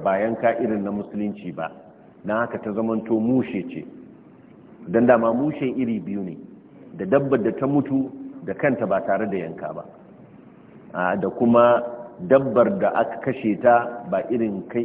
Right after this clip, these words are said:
ba irin yanka na shari'a ba, kamar wanda za a makure ta, ko wanda za a harbe ta, ko makamancin wannan.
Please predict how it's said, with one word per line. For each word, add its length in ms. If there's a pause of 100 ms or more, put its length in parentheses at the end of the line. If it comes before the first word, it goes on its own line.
(120)
ba 280
irin 220
yanka 360
na 160
shari'a 400
ba, 120 (560)
kamar 200
wanda 100
za 140
a 100
makure 540
ta, 420
ko 80 (140)
wanda 220
za 140
a 200
harbe 420
ta, 140 (380)
ko 80
makamancin 580
wannan. 280